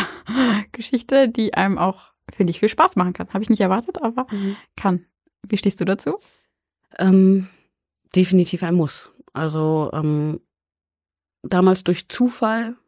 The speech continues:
Speaker 2: irgendwie abgerutscht <laughs> und dann so, „Oh, nein, hör das bitte nicht auf, das ist schön.“ <laughs> Und, ähm, seitdem ist es für mich eigentlich nicht wegzudenken. Definitiv nicht. Also ich brauch das nicht immer und ständig. Ähm,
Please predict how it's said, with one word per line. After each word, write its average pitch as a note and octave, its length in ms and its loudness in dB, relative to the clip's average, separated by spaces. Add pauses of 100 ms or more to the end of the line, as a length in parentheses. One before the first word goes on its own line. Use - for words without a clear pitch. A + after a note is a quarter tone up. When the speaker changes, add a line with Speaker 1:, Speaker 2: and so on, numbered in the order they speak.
(160)
Speaker 2:
irgendwie F#3+ 600 0 (580)
abgerutscht A#3 760 -2 (300)
<laughs> A#3+ 360 -2
und C4 140 -4
dann G#3 160 -2
so, F#3+ 160 -4
„Oh, - 200 2 (240)
nein, C4+ 220 2
hör B3+ 100 4
das B3+ 160 -4
bitte A3+ 180 0
nicht A3+ 200 -4
auf, A#3 100 -12
das F#3 160 -4
ist G3+ 160 -2
schön.“ D4 600 2
<laughs> E4 1200 -4
Und, G3 440 2
ähm, F3 360 4
seitdem E3+ 420 -2
ist - 220 -6
es - 300 -6
für - 160 -2
mich F3 180 0
eigentlich E3+ 260 0
nicht F3 160 0
wegzudenken. D#3 680 -4 (520)
Definitiv F3+ 540 0
nicht. E3+ 200 -2
Also E3+ 280 2 (240)
ich F3 120 -6
brauch G3+ 160 2
das F3+ 140 -2
nicht E3+ 200 0
immer F3+ 200 4
und D3+ 120 -4
ständig. B3+ 480 0 (680)
Ähm, F#3 600 4